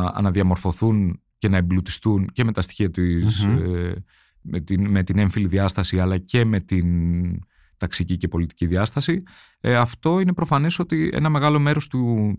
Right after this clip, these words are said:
Speaker 1: αναγνωστικού κοινού σήμερα, και όχι μόνο του νεανικού, γιατί και αυτό καμιά φορά είναι αποπροσανατολιστικό,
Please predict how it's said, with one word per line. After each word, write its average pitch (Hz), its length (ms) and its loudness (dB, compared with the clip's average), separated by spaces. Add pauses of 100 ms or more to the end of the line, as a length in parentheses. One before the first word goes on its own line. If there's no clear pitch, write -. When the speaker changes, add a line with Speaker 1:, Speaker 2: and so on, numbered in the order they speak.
(120)
Speaker 1:
αναγνωστικού 95 560 -2
κοινού 101 480 2
σήμερα, 101 640 2 (280)
και - 80 0
όχι 120 140 2
μόνο 104 120 4
του 95 100 -2
νεανικού, 92 460 2
γιατί 110 220 -4
και - 80 -2
αυτό - 140 -4
καμιά 98 220 0
φορά 95 220 0
είναι 92 180 0
αποπροσανατολιστικό, 87 1120 -2